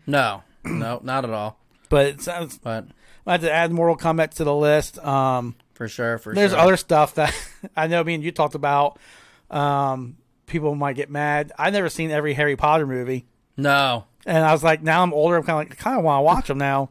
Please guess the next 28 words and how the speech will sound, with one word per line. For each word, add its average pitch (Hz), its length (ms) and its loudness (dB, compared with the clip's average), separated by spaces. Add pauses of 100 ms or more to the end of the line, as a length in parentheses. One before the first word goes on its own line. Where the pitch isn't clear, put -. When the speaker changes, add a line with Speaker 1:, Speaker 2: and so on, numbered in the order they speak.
Speaker 1:
Messed 185 280 2
up 226 140 0
on 143 160 -2
Peacock. 196 440 0
They 131 120 -6
had 196 300 0
'em, 185 100 0
and 135 80 -2
I 123 60 0
was 127 100 -4
watching 160 480 -2
them. 117 260 -6 (460)
And 139 60 -4
I 143 40 -2
Speaker 2:
Yeah. 151 100 2
Speaker 1:
got 165 100 2
to, 175 60 0
like, 160 160 0
the 147 100 -6
second 165 340 -2
to 156 100 -8
last 151 380 -4
one, 123 280 -4
and 131 140 -10
they've 131 140 -6
taken 147 300 -6
them 135 100 -6
off. 143 380 -4